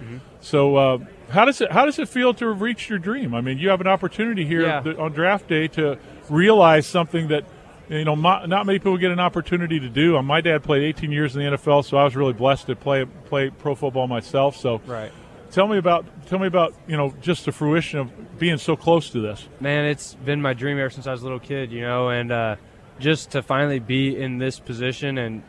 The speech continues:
Speaker 1: ha-, literally having nothing to worry about, no school anymore to worry about or anything, just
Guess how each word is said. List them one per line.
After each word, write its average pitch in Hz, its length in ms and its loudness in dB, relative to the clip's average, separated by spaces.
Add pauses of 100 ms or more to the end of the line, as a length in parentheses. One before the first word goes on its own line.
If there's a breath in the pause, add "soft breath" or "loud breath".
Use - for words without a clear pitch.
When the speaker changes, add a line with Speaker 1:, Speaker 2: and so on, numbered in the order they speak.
(120)
Speaker 1:
ha-, 135 220 -4
literally 139 400 0
having 127 340 -4
nothing 131 360 -4
to 127 80 -6
worry 127 180 0
about, 131 260 -2
no 127 140 -4
school 151 480 -2
anymore 143 380 -4
to 139 100 -6
worry 139 180 -4
about 135 220 -4
or 110 80 -4
anything, 120 500 -6 (480 soft breath)
just 123 360 -2